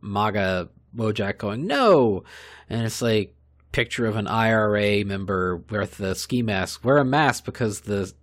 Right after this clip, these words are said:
state does not sleep or blink and will get you if you're not careful." And the per-, the maga hat saying, "No," and has a selfie stick with their camera.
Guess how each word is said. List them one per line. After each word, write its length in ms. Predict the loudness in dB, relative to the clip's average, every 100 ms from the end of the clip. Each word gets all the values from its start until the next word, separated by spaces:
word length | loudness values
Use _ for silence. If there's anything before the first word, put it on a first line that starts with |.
| -20 -12
state 320 | -2 0 0
does 140 | -2
not 180 | -2 -4
sleep 400 | -6 -2 -2 0
or 60 | -2
blink 460 | -2 -2 -2 -2 -4
and 140 | -4
will 100 | -4
get 320 | -2 -2 -2
you 100 | -6
if 140 | -6 -6
you're 100 | -4
not 180 | -4 -2
careful." 500 | -4 -2 -6 -6 -10 -18 -18 -20 -8
And 280 | -4 -4 -2
the 340 | 0 0 -2 -8 _ -20 -14
per-, 180 | -4 -4
the 320 | -2 -4 -4
maga 320 | -2 -2 0 0
hat 200 | -2 -4
saying, 320 | -6 -6 0
"No," 480 | 4 6 6 6 4
and 280 | 2 -2 -6
has 240 | -4 -2
a 140 | -2 -4
selfie 440 | -4 -4 -2 -6
stick 240 | -6 -8 -6
with 80 | -8
their 80 | -6
camera. 480 | -6 -8 -8 -10